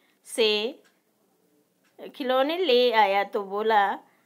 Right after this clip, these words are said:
"मेला घोला कैसा छुंदल है।" उस खिलौना खेलते हुए बच्चे जैसे अपनी तोतली आवाज़ में बोलते हैं, ऐसे बोल रहे थे। मुन्नू बोला, "ओ देखो, मेला हाथी कितना छुंदल है।"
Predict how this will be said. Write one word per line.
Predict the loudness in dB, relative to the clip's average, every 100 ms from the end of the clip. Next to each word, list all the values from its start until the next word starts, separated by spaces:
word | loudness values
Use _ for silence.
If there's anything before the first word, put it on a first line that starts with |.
| _
"मेला | -6 -2 0 -2
घोला | 0 0 2 0
कैसा | -4 -6 -6
छुंदल | -6 -6 -6 -6 -6
है।" | -8 -12 -16 -20 _ _ _ _ _ _ _ _ _
उस | -20 -20 -18 -20 -16
खिलौना | -10 -8 -10 -12
खेलते | -10 -10 -10 -6
हुए | -6
बच्चे | -6 -10 -12
जैसे | -12 -12 -12
अपनी | -14 -16
तोतली | -14 -14 -10 -8
आवाज़ | -4 -4 -6
में | -10
बोलते | -12 -12 -10 -10
हैं, | -10 -12
ऐसे | -14 -18
बोल | -16 -14
रहे | -12 -14 -14
थे। | -16 -18 _ _ -20 -20 -20 _ -10
मुन्नू | -8 -6 -4
बोला, | -4 0 -2 -2 -10 _ _ _
"ओ | -2 2 2 2
देखो, | 0 0 0 -2 -2 -2 -4 -16 _ _
मेला | -10 -2 0
हाथी | 0 -2 -6 -6 -10
कितना | -12 -12 -10 -10
छुंदल | -8 -8 -6 -6
है।" | -6